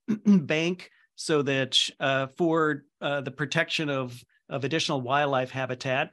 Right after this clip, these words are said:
uh, that may be impacted for, from big solar projects. And then there's also a bill that Senator Troy Jackson's introduced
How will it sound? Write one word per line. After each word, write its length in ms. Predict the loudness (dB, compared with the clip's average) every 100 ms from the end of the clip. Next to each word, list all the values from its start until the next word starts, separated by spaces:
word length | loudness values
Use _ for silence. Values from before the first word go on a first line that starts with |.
| -10 -8
uh, 200 | -6 -6
that 180 | -6
may 160 | -4 -4
be 180 | -4 -6
impacted 680 | -6 -4 -6 -6 -8 -8 -12 _ _ _
for, 240 | -8 -8 -6
from 220 | -4 -2
big 220 | -2 -2
solar 260 | -2 -4 -4
projects. 640 | -2 -2 -2 -4 -6 -10 -12 _ _ _ -2
And 140 | 2
then 100 | 4
there's 180 | 4 4
also 340 | 4 4 2
a 60 | 2
bill 440 | 4 4 4 0
that 360 | -2 -2 -2 -4
Senator 380 | -6 -4 -4 -4
Troy 240 | -2 -2
Jackson's 560 | 0 0 -2 -2 -4 -2
introduced 600 | -4 -2 -2 -2 -6